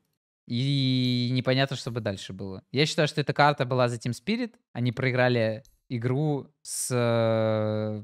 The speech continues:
почти двадцаткой преимущества и на-, найдя пиков на Шиде. То есть в тот момент Фальконы, я уверен, они были в страхе, потому что они пришли на Рошана, которого они не могут отдавать, потому что они игру проебут, они и так проебывают. То есть это уже был последний шанс у них.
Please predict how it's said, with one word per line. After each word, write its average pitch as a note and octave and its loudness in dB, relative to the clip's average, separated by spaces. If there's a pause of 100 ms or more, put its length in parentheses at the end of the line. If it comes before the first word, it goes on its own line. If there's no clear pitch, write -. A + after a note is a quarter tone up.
(160)
почти B2 -4
двадцаткой A#2+ -2
преимущества A#2 -4 (300)
и A2+ 0 (300)
на-, B2+ 0
найдя C#3 6
пиков C3 0
на B2 0
Шиде. B2+ 0 (120)
То D#3+ 2
есть D#3 0
в - -20
тот F3+ 6
момент E3+ 4 (400)
Фальконы, E3+ 4
я C3 6
уверен, D3 4
они B2 2
были A#2+ 0
в A#2 -4
страхе, - 0
потому A#2 -2
что A#2+ -2 (160)
они D3 6
пришли D#3 0
на C#3+ 4
Рошана, G#3 4
которого C3+ 2
они C3 2
не C3 2
могут A2+ 0
отдавать, G#2+ -2
потому G#2 -10
что - -8
они G#2 -2
игру G#2 -4
проебут, G2+ -8
они G#2 0
и - -4
так G#2 -2
проебывают. G2+ -6
То C#3 4
есть C3+ 2
это C#3 2
уже C3+ 2
был C3+ 2 (120)
последний C#3 2 (240)
шанс C#3+ 4
у B2 2
них. A2+ 0